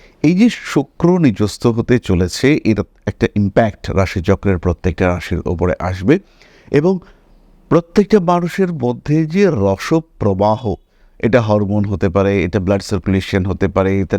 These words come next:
ইমিউনিটি সিস্টেম হতে পারে, এনজাইমস হতে পারে, অন্যান্য যে চিন্তা প্রবাহ, রসপ্রবাহ ইত্যাদি রয়েছে, সেগুলির নিয়ন্ত্রণ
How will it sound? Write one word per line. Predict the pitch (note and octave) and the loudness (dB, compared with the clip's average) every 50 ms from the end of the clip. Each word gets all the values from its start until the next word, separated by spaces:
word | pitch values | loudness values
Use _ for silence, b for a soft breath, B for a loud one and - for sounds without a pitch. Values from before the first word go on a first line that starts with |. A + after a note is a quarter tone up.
| - - | -4 -2
ইমিউনিটি | G#2 G2 G#2+ A2 A2 G2 F#2+ F#2+ | -2 0 0 0 0 0 -2 -4
সিস্টেম | - - E2+ - - G2+ F2+ F2 G2 | -4 -6 -8 -4 -2 -2 -2 -2 -2
হতে | F#2+ - F2+ | -2 -2 -2
পারে, | E2 - F#2+ G2 F#2+ - - | 0 0 0 0 0 -2 -2
এনজাইমস | G2+ G#2 G2+ F#2+ G2 A#2 B2 B2+ A2+ G#2 - | -2 0 0 2 2 2 2 2 0 0 -2
হতে | F#2 F2 G2 | -2 -2 -2
পারে, | F2+ F#2 G2+ G2 G#2 b b b b b b b | 0 0 0 0 -2 b b b b b b b
অন্যান্য | - A#2+ C3 D3 D#3+ F#3 F#3+ F#3 F#3 F#3+ F3+ | 0 2 2 2 2 0 0 2 0 0 0
যে | E3 F#3+ E3+ | 0 -2 -2
চিন্তা | - - B2 A2+ A2 G2+ - A2 G#2+ G2+ | 2 2 4 4 4 4 4 2 2 2
প্রবাহ, | - - F#2 F2 E2 F2 F#2 F#2 F#2 G#2 G#2 A2 A2 | 0 0 0 0 2 2 0 0 0 0 0 2 2
রসপ্রবাহ | G2+ F2 E2+ - - F#2+ E2+ - - - F2+ E2+ F2 F#2 F#2 F#2+ G2+ A2 - - | 2 0 0 -2 -4 -4 -4 -4 -2 -2 0 2 2 2 0 0 0 -2 -2 -2
ইত্যাদি | G2+ - - - F2 E2+ F2 | -4 -6 -2 0 0 0 0
রয়েছে, | E2 F2 F2+ F2 - - A3+ A3+ b b b b b b b | 0 -2 -2 -2 0 0 0 0 b b b b b b b
সেগুলির | - - - - C#3+ C#3 D3+ E3+ G#3+ B3 C#4 A#3+ - _ _ _ _ _ - | -12 -6 0 0 0 2 4 4 4 4 4 2 -2 _ _ _ _ _ -4
নিয়ন্ত্রণ | G2 G2+ A2+ A#2+ B2+ C#3 C3+ A#2 - - E2+ - - | 0 2 4 4 4 4 2 0 -2 -2 -6 -6 -6